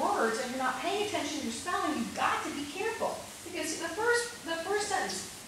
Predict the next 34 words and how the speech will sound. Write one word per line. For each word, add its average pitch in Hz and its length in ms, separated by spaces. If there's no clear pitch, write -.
insure, 339 720
I 285 300
N. 233 220
Insure 381 720
with 233 160
an 240 80
I 311 400
N 226 80
is 226 180
only 392 460
used 311 160
in 302 100
the 302 60
context 247 560
of 254 160
insurance. - 800
Car - 320
insurance, 196 460
boat 269 260
insurance, 220 420
motorcycle 254 600
insurance. 185 400
You 311 80
need 311 400
ensure, 302 640
E 302 320
N, - 240
to 233 160
ensure 269 400
something, 208 400
to 233 60
make 233 120
certain 262 420
of 196 60